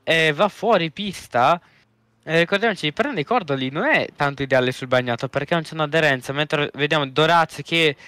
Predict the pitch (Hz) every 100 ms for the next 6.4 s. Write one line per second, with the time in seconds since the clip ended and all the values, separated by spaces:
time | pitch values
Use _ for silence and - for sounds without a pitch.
0 | - - - 165 143 170 160 160 160 180
1 | 185 175 147 131 - - - 160 175 175
2 | 156 226 226 175 170 196 254 - 160 -
3 | 233 214 170 139 127 131 214 - - -
4 | _ 165 - 170 170 208 - 185 185 160
5 | - 208 - 226 196 170 185 - 160 143
6 | 147 160 156